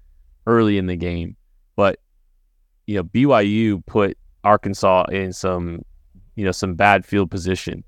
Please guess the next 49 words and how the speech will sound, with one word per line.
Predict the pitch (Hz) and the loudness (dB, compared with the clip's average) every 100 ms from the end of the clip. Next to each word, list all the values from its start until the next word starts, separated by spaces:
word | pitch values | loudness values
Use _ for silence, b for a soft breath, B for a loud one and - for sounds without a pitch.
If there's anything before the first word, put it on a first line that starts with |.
| _ _ _ - _ - | _ _ _ -20 _ -2
throughout | 98 92 - | 2 2 0
the | 92 | -2
rest | 90 - | -2 -4
of | 90 | -6
the | 87 | -6
game. | - - - - | -6 -10 -12 -6
Even | 139 131 | -4 -2
had, | 123 113 | 0 0
and | 123 | 0
they | |
also | 165 165 | -2 0
had | 160 156 | 0 0
a, | 156 | -2
they | 139 | -2
had | 175 | -2
a | 170 | 0
decent | 143 151 113 | -2 -2 -4
return, | 123 123 135 127 | -6 -4 -2 -2
at | |
least, | 117 123 - | -2 -4 -2
at | 113 - | -2 0
least | 135 - | -4 0
one | 110 110 | 0 2
decent | 107 104 98 | 0 -2 -6
return | 92 101 | -4 -4
in | 95 | -4
that | 90 - | -6 -8
game | 98 | -12
too. | 101 - - | -10 -12 -10
So | - 113 107 - - - _ _ _ _ - | -2 0 -2 -8 -20 -20 _ _ _ _ 0
I | 135 | 2
think | 196 196 117 | 4 0 0
just, | 147 131 - | -2 -2 -4
uh, | 104 85 | -6 -6
you | 87 131 | -8 -4
say, | - 156 | -2 0
talk | 160 | 0
about | 123 107 | 0 0
winning | 131 135 | -2 -2
in | |
the | 127 | -2
marg-, | 110 107 110 113 | 0 0 0 -2
margins, | 110 110 104 107 101 | 2 2 2 -2 0
and | - | 4
I | |
just | 202 208 | 4 2
look | 151 | -2
at | 123 | 0
execution. | 110 - 90 - 104 98 - | -2 -4 -10 -6 -6 -6 -12